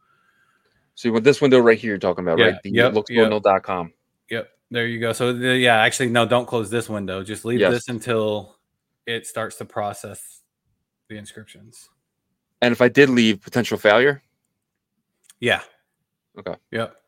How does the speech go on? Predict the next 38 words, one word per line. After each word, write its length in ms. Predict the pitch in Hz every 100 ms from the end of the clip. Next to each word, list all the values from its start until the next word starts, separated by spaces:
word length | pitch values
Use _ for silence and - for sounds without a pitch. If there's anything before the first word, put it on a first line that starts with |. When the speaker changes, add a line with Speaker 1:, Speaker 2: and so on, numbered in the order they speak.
| _ _ _ _ _ _ _ _ _ _ _ 101
Speaker 2:
Yep, 180 | 92
yep, 160 | 101 98
yep. 120 | 107 139
And 100 | 151
I, 140 | 170
I 160 | 156 160
would 140 | 147
just 360 | 120 - - -
still 300 | - 113 110
leave 180 | 107 101
that 140 | 104
open 300 | 104 95 107
until 260 | 101 101 101
you 140 | 98 98
Speaker 1:
Yeah. 160 | 98
Speaker 2:
confirm 180 | 98 95
that 140 | 95
it's 160 | 92 92
in 80 | 98
your 120 | 92
thing. 360 | 92 95 95 101 - _ _
So 60 | - - -
Speaker 1:
And 120 | 156
Speaker 2:
now 60 | 175
Speaker 1:
then 80 | 208
Speaker 2:
you 60 |
Speaker 1:
I 20 |
Speaker 2:
just 180 | 190 180
kinda 180 | 196 175
Speaker 1:
confirm 120 | 156
Speaker 2:
sit, 220 | 170 165 - -
sit 260 | - 156 131
and 100 | 135
wait, 300 | 127 131 -
and 100 | 127
you 60 |
go 180 | 113 117
to 280 | 117 113